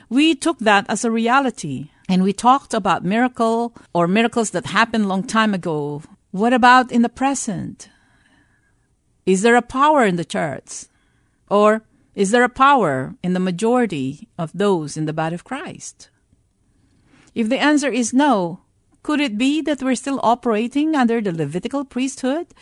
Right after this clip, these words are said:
and we tend to limit God and limit His people? Levitical priesthood was done away with by our Lord Jesus Christ, and He established a new covenant.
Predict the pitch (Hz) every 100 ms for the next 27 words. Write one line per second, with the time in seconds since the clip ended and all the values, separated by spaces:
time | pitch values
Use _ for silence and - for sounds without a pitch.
0 | - - - 180 170 170 - 185 233 285
1 | 269 220 160 151 185 247 302 320 180 214
2 | 247 294 285 180 156 160 220 269 277 262
3 | - 269 330 359 - _ _ _ _ _
4 | _ _ _ _ _ _ _ _ _ _
5 | _ _ _ _ 226 226 240 339 381 320
6 | - 320 - 294 240 214 240 - - 160
7 | 208 269 339 277 202 226 330 311 294 285
8 | 160 - - 185 175 180 190 254 254 247
9 | 233 - 233 294 311 120 - - - 202
10 | 202 247 294 220 - 254 320 196 185 -
11 | - 180 190 202 - 302 269 160 76 -